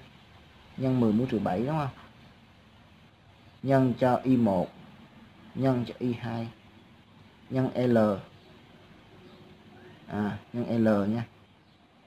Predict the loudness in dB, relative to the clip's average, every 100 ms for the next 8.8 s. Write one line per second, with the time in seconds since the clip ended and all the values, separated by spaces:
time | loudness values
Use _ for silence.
0 | -8 -6 -4 -4 -4 -4 -2 -4 -8 -16
1 | _ _ -20 -20 -20 -20 -20 -20 -20 -20
2 | -20 -20 -20 -20 -20 _ _ -20 -20 _
3 | _ _ _ _ _ 2 6 10 10 10
4 | 8 8 4 2 4 2 2 4 2 0
5 | -4 -4 2 2 6 6 6 2 -2 0
6 | 0 -2 -8 _ _ _ _ _ _ _
7 | _ -8 2 4 4 0 -2 2 2 2
8 | -2 0 0 0 -6 -6 -6